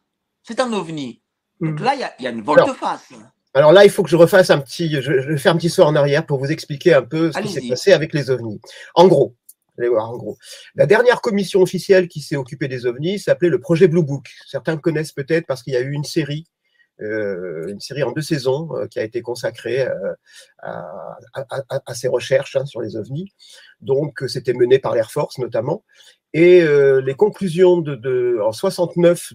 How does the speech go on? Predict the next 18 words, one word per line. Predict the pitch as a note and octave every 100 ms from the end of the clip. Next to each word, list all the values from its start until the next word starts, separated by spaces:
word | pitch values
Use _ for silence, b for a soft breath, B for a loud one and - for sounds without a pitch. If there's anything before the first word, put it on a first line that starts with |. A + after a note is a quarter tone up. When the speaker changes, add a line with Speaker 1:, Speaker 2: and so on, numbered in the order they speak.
| G#2+
Speaker 2:
de, | B2 A#2 A2 G2+ G2+
du | G2+ A2
projet | D3+ D3
Blue | C3+ C#3
Book | D#3 G#3+ -
ont | C3
été | A#2 - B2+
drastiques, | - - F3+ - E3+ - - _ _ _ _
c'est-à-dire | B2+ A2 A2+ F3+ -
que | B2 B2
ça | - A2+
a |
été, | G#2+ D#3 F3 - -
les | A2 A2+ A2+
ovnis | A#2+ F3+ G3+ -
n'existent | B2 A2+ D#3 F#3+ D3 -
pas. | - _ _ _ _
Hein, | -